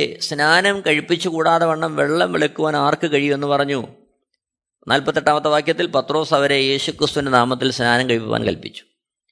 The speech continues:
ശ്രദ്ധിക്കണമേ, അപ്പോൾ അപ്പോസ്തല പ്രവൃത്തി രണ്ടാമത്തെ അധ്യായം അതിൻ്റെ മുപ്പത്തെട്ടാമത്തെ വാക്യത്തിൽ നമ്മൾ കാണുന്നുണ്ട്,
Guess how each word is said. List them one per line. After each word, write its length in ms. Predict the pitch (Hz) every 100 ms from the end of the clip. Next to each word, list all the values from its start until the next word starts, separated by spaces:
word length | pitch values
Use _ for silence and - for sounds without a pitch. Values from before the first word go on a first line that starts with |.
| _
ശ്രദ്ധിക്കണമേ, 480 | - 311 202 110 90 - _ _ _ _ _ - - - -
അപ്പോൾ 440 | 170 233 254 240 254 196 - - _ _ _ _ _ _ _ _ _ _ _ -
അപ്പോസ്തല 380 | 110 202 220 254
പ്രവൃത്തി 300 | 247 247 247
രണ്ടാമത്തെ 480 | 220 196 226 233 240
അധ്യായം 440 | 190 240 247 247 247 - - _ -
അതിൻ്റെ 240 | 170 208
മുപ്പത്തെട്ടാമത്തെ 760 | 214 170 208 214 233 247 247 254
വാക്യത്തിൽ 380 | 233 220 220 240
നമ്മൾ 160 | 240
കാണുന്നുണ്ട്, 640 | 233 220 226 240 208 202